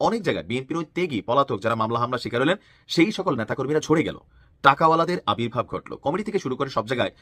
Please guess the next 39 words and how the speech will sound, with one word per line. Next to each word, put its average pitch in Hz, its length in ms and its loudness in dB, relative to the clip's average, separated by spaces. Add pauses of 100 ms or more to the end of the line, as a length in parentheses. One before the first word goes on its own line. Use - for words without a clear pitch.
(200)
টাকা, 139 340 4
পেশি 113 240 -6
শক্তি, 139 360 -4
এগুলোর 113 240 -2
কিন্তু 156 340 -4 (220)
আমরা, 107 320 2 (260)
আহ, 95 240 -2
এক্সারসাইজ 117 520 -2
দেখতে 117 240 -6
পাচ্ছি। 85 320 -8 (360)
অনেক 175 280 2
বিএনপি 143 260 2
নেতাকর্মীরা 117 420 0
দেখবেন 107 240 -2
Facebook-এ 120 420 -6
পোস্ট 107 280 -8
দেয় 110 120 0
যে 98 200 -4 (260)
মূল্যায়নটা 135 480 0
কি 120 80 -4
হারাই 110 260 0
গেল, 117 140 -2
বিদেশ 120 280 -4
থেকে 131 220 -4
প্লেনে 123 300 -4
করে 123 160 -2
আইসা 117 200 -2
আইসা 110 280 -2 (300)
এলাকার 120 280 -2
মধ্যে 117 160 -6
টাকার 110 280 -2
বস্তা 107 260 -4
নিয়া, 110 240 -2 (300)
আর 98 240 2 (140)
দীর্ঘদিনের 131 400 0
ক্ষুধার্ত 123 340 0
অবস্থায় 120 240 -2
থাকার 113 220 -2
কারণে 127 260 2